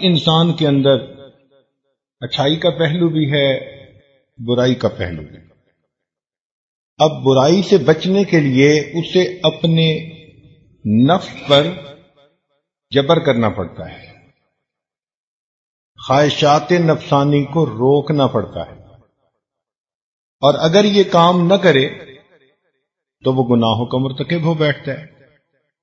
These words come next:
یہ بات ذہن میں رکھیے۔ کہ جیسے برف کی تاثیر کہ وہ ٹھنڈی ہوتی ہے،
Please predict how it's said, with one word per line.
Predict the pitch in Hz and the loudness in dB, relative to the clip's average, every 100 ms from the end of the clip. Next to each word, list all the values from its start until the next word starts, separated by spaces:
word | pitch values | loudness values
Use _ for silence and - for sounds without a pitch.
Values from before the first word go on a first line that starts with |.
| 135 _ _ _ _ _ _ _ _ _ | _ _ _ _ _ _ _ _ _ _
یہ | 123 156 175 | -4 -2 0
بات | 185 180 | 0 0
ذہن | 170 196 185 | -2 0 0
میں | |
رکھیے۔ | 151 127 135 135 - - - _ _ _ _ _ _ _ _ _ _ _ - | -2 -4 -4 -6 -10 -20 -20 _ _ _ _ _ _ _ _ _ _ _ -8
کہ | 139 | -4
جیسے | 143 156 175 | 0 0 0
برف | 139 156 165 - | 0 0 0 -2
کی | 180 | -4
تاثیر | 160 147 139 - 156 160 165 160 | 0 0 0 0 0 2 0 -2
کہ | 156 | -4
وہ | 135 143 139 | -2 -2 -2
ٹھنڈی | - 156 156 160 | -2 -4 -2 -2
ہوتی | 143 131 120 | -2 -2 -4
ہے، | 113 | -4